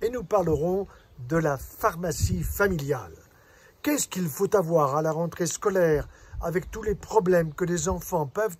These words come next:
avoir au niveau de la santé, en ayant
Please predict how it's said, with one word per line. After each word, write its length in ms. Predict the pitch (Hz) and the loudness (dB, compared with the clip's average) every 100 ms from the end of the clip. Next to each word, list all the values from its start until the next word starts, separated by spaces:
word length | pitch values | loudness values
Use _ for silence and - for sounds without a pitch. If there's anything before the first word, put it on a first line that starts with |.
| 190 | -2
avoir 500 | 170 170 175 175 - | -2 0 -2 -2 -4
au 120 | 190 | -2
niveau 260 | 170 160 170 | -2 -2 -4
de 100 | 160 | -2
la 140 | 160 | -2
santé, 460 | 151 151 135 123 98 - - - _ | -2 -6 -6 -10 -12 -18 -20 -20 _
en 200 | 247 269 | 0 0
ayant 400 | 262 180 170 180 | 0 2 0 0